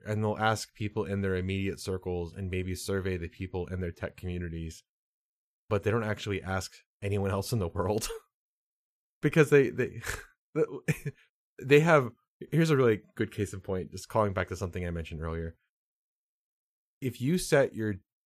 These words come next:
geolocation to Germany, Twitter will not show you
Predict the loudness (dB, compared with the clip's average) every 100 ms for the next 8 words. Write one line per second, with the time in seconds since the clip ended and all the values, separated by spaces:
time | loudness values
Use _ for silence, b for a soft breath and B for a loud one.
0 | -6 0 2 4 2 0 0 0 -6 -6
1 | -8 -10 -4 -4 -2 -6 -10 -20 _ _
2 | _ _ _ _ _ _ _ _ _ -20
3 | 0 2 4 4 2 -2 -8 _ _ _
4 | _ -8 -2 2 2 2 0 -2 2 2
5 | 2 -2 -4 -8